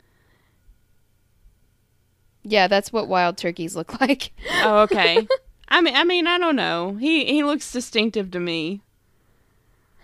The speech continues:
Speaker 2: Um,
Speaker 1: <laughs>
Speaker 2: but anyway, his story is hardly over, but we don't know where he is now.
Speaker 1: Oh, Lord.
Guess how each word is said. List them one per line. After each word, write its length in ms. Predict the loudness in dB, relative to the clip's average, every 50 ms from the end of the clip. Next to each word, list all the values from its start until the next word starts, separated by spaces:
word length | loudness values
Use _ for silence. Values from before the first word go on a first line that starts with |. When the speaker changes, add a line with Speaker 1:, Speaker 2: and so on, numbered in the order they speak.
| _ _ -20 -20 -20 -14 -6 -2
Speaker 2:
Um, 480 | 0 2 2 0 0 -2 -6 -8 -10 -12 -8 -8 -6 -6 -6 -8
Speaker 1:
<laughs> 380 | -6 -8 -10 -8 -10 -8 0 4
Speaker 2:
but 180 | 4 6 6
anyway, 420 | 6 6 6 4 4 4 4 4 4
his 220 | 4 2 0 -2
story 440 | -2 0 0 2 2 4 4 4 4
is 360 | 4 4 2 0 -4 -6 -8 -8 -8
hardly 460 | -4 2 2 2 2 2 0 -2 0
over, 380 | 0 0 0 -2 -2 -4 -4 -4
but 200 | -2 -2 -4 -2
we 120 | -2 -2
don't 200 | 0 0 0 0
know 120 | 0 0 0
where 220 | 0 0 0 0
he 180 | -2 -4 -4 -4
is 200 | -6 -6 -6 -8
now. 380 | -8 -8 -8 -8 -8 -8 -10 -12 _ -20 -20 _ _ _ _ _ _ _ _ _ _ _ _ _ _ -8
Speaker 1:
Oh, 280 | -6 -4 -2 -2 -2
Lord. 680 | -4 -4 -2 -2 0 2 2 2 2 2 0 -2 -4